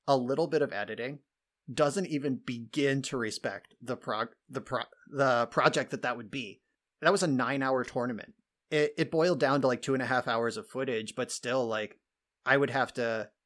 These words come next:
add commentary over those two and a half hours, which means I would have to watch it once to know what I was about to say, to run through it again.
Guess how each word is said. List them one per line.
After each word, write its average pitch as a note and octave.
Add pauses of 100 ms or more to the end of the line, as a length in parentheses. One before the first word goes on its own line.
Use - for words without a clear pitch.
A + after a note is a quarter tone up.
(260)
add C3+
commentary A2+ (180)
over C#3
those B2
two C3
and B2+
a A2+
half A2
hours, A2 (100)
which C#3
means C#3+
I D3
would C3
have C3
to B2+
watch A#2+
it C#3+
once G#2+ (260)
to C#3
know C3+
what D#3
I C#3+
was C3
about A#2
to A2
say, A#2 (480)
to C3+
run B2+
through C3
it A2+
again. A2+